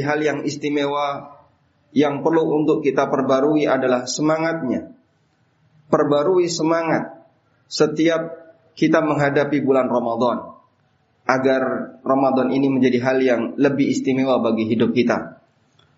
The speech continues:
Semangat semacam inilah yang diberikan oleh Rasulullah sallallahu alaihi wasallam.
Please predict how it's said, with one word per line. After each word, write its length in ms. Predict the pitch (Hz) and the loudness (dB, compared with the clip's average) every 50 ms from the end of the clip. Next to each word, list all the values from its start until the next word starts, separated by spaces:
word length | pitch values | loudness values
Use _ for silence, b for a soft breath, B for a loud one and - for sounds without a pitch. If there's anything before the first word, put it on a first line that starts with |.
| _ _ _ _ _ - | _ _ _ _ _ -2
Semangat 480 | - - 147 151 165 170 180 180 180 | 0 2 4 4 2 2 0 -2 -2
semacam 400 | - 170 165 156 160 170 156 143 | -2 0 0 0 2 2 0 2
inilah 340 | 151 165 170 175 170 170 160 - | 2 2 2 2 0 0 -2 -2
yang 180 | 151 147 147 143 | -2 -2 0 0
diberikan 460 | 143 143 139 143 151 156 156 160 156 | 0 0 0 0 0 0 0 0 0
oleh 160 | 156 151 151 | 0 0 0
Rasulullah 640 | 147 147 139 139 131 - 165 151 156 151 151 151 135 | 0 0 -2 -2 -4 -2 -2 0 0 2 0 0 -2
sallallahu 560 | - - 147 135 135 131 131 135 139 131 131 | -2 -2 -2 0 2 2 2 0 0 0 0
alaihi 320 | 131 127 123 127 123 120 120 | 0 0 0 0 0 0 -2
wasallam. 560 | 113 110 - 139 135 123 107 92 87 - - | -2 0 0 0 2 0 0 -2 -4 -10 -16